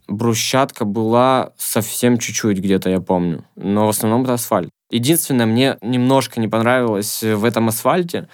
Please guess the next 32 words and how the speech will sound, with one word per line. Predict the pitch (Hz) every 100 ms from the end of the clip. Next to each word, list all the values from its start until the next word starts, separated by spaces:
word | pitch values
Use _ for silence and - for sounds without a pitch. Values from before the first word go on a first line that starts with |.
| -
Почему-то | - 139 151 139
в | 120
Испании | - 123 143 160
дороги | 117 110 117 123 123 110 104
немножко | 98 113 123 123 -
вып-, | 110 147 165
ну, | 143
не, | 127 120
не | 127 135
немножко, | 135 127 165 202 -
а | 107
достаточно | 101 131 120 - 117
выпуклые | 127 123 107 107 101
в |
центре. | - 120 107 -
Кажется, | - 120 117 - 110
я | 113
вот | 110 113
из-за | 107 113
этого | 117 117 107 104 101 98 95 -
чуть-чуть, | 110 - 104 -
э, | 104 101 101 101 98 92 - - -
надорвал | 107 104 107 107 110 104
связку | 101 - 98 - -
на | 92
одной | 90 101
ноге. | 101 98 110 123
И, | 104 120
возможно, | 110 113 113 127 123 113
у | 110
меня | 107 107 110 104 -
где-то | 113 110